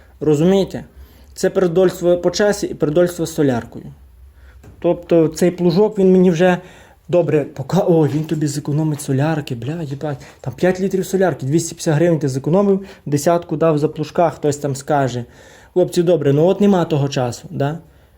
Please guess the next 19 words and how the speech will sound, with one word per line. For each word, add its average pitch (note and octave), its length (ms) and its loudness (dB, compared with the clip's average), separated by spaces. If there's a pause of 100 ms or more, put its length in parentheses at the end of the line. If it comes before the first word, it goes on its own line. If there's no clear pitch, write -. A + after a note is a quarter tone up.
Ну, E3+ 60 2
н-, G3 300 2
нема G#3 280 4
часу E3 320 0
мені D#3 240 4
от D3 200 0
передолитися. C#3+ 600 0
І E3+ 80 0
ще F#3+ 220 2
другий, D#3 440 2
другий D3 320 -2
момент. B2 420 -6 (380)
Це E3+ 200 0
не E3 140 4
якийсь E3 520 2
там D#3 440 0 (440)
Д D3+ 160 0
Т D3+ 140 2
З B2+ 40 -2